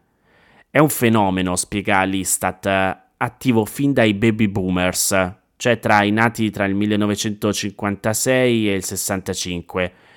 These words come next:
ma che ha subito un'accelerazione a partire dai cosiddetti millennials, cioè chi come me è nato tra il millenovecentottantuno e il millenovecentonovantacinque.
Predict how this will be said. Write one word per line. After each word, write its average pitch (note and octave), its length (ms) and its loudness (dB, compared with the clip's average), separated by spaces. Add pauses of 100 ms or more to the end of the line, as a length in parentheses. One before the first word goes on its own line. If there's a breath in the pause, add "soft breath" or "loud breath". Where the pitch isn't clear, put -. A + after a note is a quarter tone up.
(200 soft breath)
ma A#2+ 140 0
che - 100 0
ha D3 60 4
subito B2 360 0
un'accelerazione B2 1080 2
a G#2 80 2
partire A#2 400 0
dai G2+ 160 -2
cosiddetti A2 500 -2
millennials, G2 960 0 (400 soft breath)
cioè A#2 440 4 (380)
chi B2 160 -4
come G#2+ 280 0
me A2 360 2
è - 100 -6
nato G#2+ 320 -2
tra G2+ 260 2
il G2+ 100 0
millenovecentottantuno A2 1600 0
e - 60 -8
il A2+ 80 -2
millenovecentonovantacinque. F#2+ 1700 -2